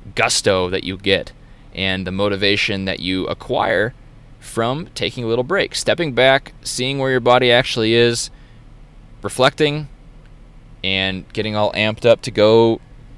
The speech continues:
hit it again. Think of it like a halftime break in a football game, right? A lot of football references <laughs> today.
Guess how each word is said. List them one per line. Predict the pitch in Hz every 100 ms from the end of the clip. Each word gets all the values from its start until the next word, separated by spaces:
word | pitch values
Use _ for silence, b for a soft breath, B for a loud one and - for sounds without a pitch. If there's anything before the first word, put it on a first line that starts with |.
| -
hit | - 139
it | 139
again. | 131 117 80
Think | 131 143
of |
it | 131
like | 123 117
a |
halftime | - 123 - 123 110 98
break | 101 98 -
in | 98
a |
football | - 95 85 85
game, | 80 80
right? | 87 78
A |
lot | 101 107
of |
football | - 104 101
references | 98 95 95 - 98
<laughs> | -
today. | 107 107 98 76